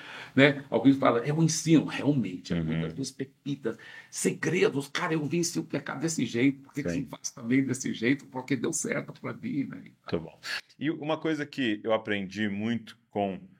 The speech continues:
Speaker 2: você, é, foi o não desistir das pessoas. E muito por causa de uma palavra que você compartilha. E eu queria que você desse um, uma palhinha pra gente, que é o fator Barnabé,
Speaker 1: Sim,
Speaker 2: né?
Speaker 1: sim.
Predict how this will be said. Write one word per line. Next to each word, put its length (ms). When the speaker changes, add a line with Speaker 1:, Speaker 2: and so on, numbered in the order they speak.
Speaker 2:
você, 600
é, 500
foi 400
o 60
não 260
desistir 840
das 240
pessoas. 500
E 80
muito 240
por 100
causa 200
de 60
uma 100
palavra 500
que 80
você 200
compartilha. 680
E 40
eu 80
queria 160
que 40
você 80
desse 220
um, 140
uma 160
palhinha 260
pra 120
gente, 240
que 140
é 100
o 120
fator 400
Barnabé, 600
Speaker 1:
Sim, 200
Speaker 2:
né? 420
Speaker 1:
sim. 120